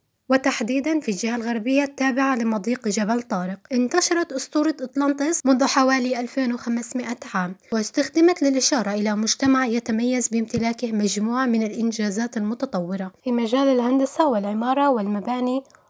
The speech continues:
أو القوة العسكرية أو الموارد الطبيعية.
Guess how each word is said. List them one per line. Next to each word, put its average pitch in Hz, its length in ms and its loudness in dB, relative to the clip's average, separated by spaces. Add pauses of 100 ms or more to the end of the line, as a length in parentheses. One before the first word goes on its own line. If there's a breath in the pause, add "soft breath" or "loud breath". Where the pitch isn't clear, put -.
(140)
أو 254 180 6
القوة 247 360 -4
العسكرية 240 880 -4 (220)
أو 233 140 0
الموارد 233 560 0
الطبيعية. 226 720 -2